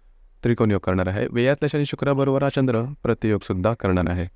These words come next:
आरोग्याकडे लक्ष देणं गरजेचं राहील. आरोग्याच्या संदर्भातले काही त्रास आजच्या दिवशी डोकं वर काढू शकतील. याचप्रमाणे आजचा जो दिवस आहे, कुठल्याही प्रकारचे महत्त्वपूर्ण निर्णय घेऊ नका. दिवस तुमच्यासाठी संमिश्र स्वरूपाचा दिसून येईल.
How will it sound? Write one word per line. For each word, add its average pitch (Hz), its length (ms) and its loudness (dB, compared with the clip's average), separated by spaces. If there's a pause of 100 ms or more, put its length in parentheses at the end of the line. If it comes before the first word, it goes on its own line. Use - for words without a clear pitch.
(440)
आरोग्याकडे 135 520 2
लक्ष 135 200 -2
देणं 131 260 2
गरजेचं 113 360 -2
राहील. 117 360 0
आरोग्याच्या 110 340 0
संदर्भातले 107 520 0
काही 104 200 2
त्रास 113 360 -2
आजच्या 123 260 -4
दिवशी 123 220 0
डोकं 104 280 -2
वर 98 120 2
काढू 95 200 0
शकतील. - 320 -8 (520)
याचप्रमाणे 147 560 2 (420)
आजचा 123 200 0
जो 160 100 0
दिवस 156 260 2
आहे, 135 140 2
कुठल्याही 151 300 0
प्रकारचे 139 340 0
महत्त्वपूर्ण 127 500 -2
निर्णय 117 460 0
घेऊ 98 380 -2 (120)
नका. 98 320 0 (580)
दिवस 120 360 0
तुमच्यासाठी 120 400 0
संमिश्र 113 440 2
स्वरूपाचा 98 460 0
दिसून 101 300 -2
येईल. 53 160 -4